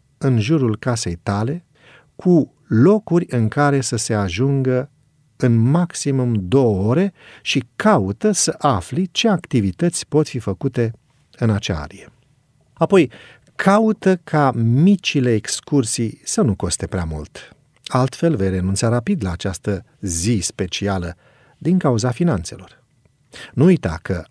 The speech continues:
unele muzee pot avea reduceri sau chiar o zi de intrare liberă în fiecare lună. Trei. Păstrați simplitatea zilei ca să nu fie nevoie de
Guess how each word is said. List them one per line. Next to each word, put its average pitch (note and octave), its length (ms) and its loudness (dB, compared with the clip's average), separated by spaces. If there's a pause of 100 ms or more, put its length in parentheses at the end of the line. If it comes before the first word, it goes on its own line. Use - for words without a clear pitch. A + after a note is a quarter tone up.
unele D3+ 600 2
muzee G#2+ 800 0
pot C#3+ 280 0
avea A#2 240 0
reduceri G2+ 640 -2
sau D#3 360 0 (300)
chiar D#3+ 260 0
o E3 100 0
zi C3 220 -2
de B2+ 120 -2
intrare B2+ 460 0
liberă C3 480 0 (200)
în B2+ 140 -4
fiecare C3+ 440 -4
lună. - 340 -12 (920)
Trei. - 460 -6 (680)
Păstrați - 920 -2 (320)
simplitatea G#2 1000 -2
zilei E2 500 -8 (440)
ca D3+ 140 -2
să D3 140 2
nu D#3+ 80 4
fie D3+ 200 0
nevoie G2+ 420 2
de F#2 160 -2